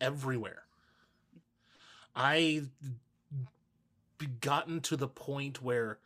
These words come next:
if I hear a little tidbit on the radio, "Oh, that's a great idea." And I, you take your phone and use it like a note recorder. Don't forget to check it every now and again. <laughs> But,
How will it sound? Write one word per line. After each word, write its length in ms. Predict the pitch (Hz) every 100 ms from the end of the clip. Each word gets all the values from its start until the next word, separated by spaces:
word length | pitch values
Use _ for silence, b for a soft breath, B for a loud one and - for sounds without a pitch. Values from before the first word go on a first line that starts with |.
| b b b b
if 140 | 131
I 140 | 156 160
hear 220 | 160 151
a 40 | 143
little 220 | 143 127
tidbit 420 | - 143 127 127
on 180 | 117 117
the 60 | 113
radio, 460 | 127 127 107 - - -
"Oh, 120 | 160
that's 240 | 160 143 151
a 40 |
great 280 | 127 139 151
idea." 400 | 135 110 107 - -
And 180 | 120
I, 140 | 110 110 _ _ - 127
you 120 | 123
take 320 | 123 156 143
your 80 | 156
phone 420 | - 131 123 120 - B B B B
and 180 | 131 120
use 200 | 147 170
it 80 | 147
like 140 | 131
a 60 | 131
note 340 | 110 117 131
recorder. 580 | 110 107 - 92 - - - _ _ _ _ _ _ _ -
Don't 160 | 151 151
forget 280 | 175 147
to 60 | 135
check 280 | 127 165 156
it 60 |
every 200 | 120 107
now 220 | 107 101 101
and 100 | 101
again. 340 | 113 101 98
<laughs> 100 | 175 - _ B B B B B B
But, 240 | 123 113